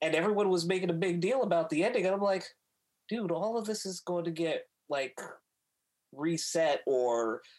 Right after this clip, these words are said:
fixed by the next movie anyway. Why are you all even acting like this is actually going to be something that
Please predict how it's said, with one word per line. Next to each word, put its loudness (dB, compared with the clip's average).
fixed -4
by 2
the 2
next 0
movie -4
anyway. -4
Why -2
are 2
you 2
all 0
even -6
acting -2
like -2
this -2
is -4
actually 0
going 2
to -4
be -6
something 0
that 0